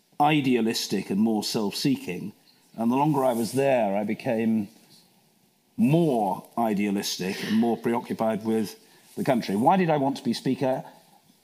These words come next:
The very short answer to that question is that I didn't want to be a minister. I didn't think I would be a very good minister.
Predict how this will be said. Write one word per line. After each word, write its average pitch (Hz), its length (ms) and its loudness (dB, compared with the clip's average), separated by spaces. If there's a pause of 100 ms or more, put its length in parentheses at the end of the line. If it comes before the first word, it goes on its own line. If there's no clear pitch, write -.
The 120 60 0
very 170 180 4
short 202 340 4
answer 107 300 -2
to 95 120 0
that 92 200 -2
question 92 580 -6 (640)
is 120 320 0
that 123 320 0 (100)
I 120 120 2
didn't 185 320 4
want 131 220 -2
to 113 60 -10
be 113 120 -2
a 101 60 0
minister. 98 600 -4 (1080)
I 117 120 0
didn't 151 300 2
think 147 200 2
I 117 80 2
would 107 160 0
be 120 120 2
a 104 60 0
very 110 200 0
good 104 280 2
minister. 98 540 -2